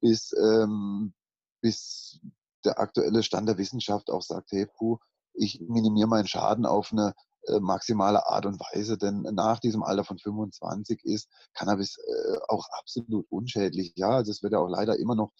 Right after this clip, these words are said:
davon ausgegangen, dass es mit Tabak gemischt und, und, und geraucht wird. Aber das ist ja nicht bei Cannabis. Man kann Cannabis ja auf ganz unterschiedliche Arten konsumieren. Und wenn ich mir einen Tee dort rauskoche oder einen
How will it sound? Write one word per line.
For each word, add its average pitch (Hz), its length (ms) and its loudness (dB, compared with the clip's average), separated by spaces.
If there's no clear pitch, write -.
davon 101 200 0
ausgegangen, 104 460 0
dass 95 140 0
es 92 120 -12
mit 101 120 -8
Tabak 110 300 -4
gemischt 110 420 -4
und, 101 200 -6
und, 101 220 -6
und 104 180 -4
geraucht - 480 -4
wird. 110 200 2
Aber 95 420 4
das 98 180 0
ist 110 120 -6
ja 113 140 4
nicht 107 220 0
bei 92 280 2
Cannabis. 107 440 -2
Man 98 100 -4
kann 95 240 -8
Cannabis 98 260 -6
ja - 100 -2
auf 87 180 -4
ganz 107 180 0
unterschiedliche 98 680 -2
Arten 101 220 -2
konsumieren. 98 460 -4
Und 95 80 -4
wenn 90 120 -4
ich 90 80 -8
mir 90 240 -4
einen 87 260 -14
Tee 98 480 -8
dort 101 240 -2
rauskoche 90 580 -6
oder 85 220 0
einen 80 100 -4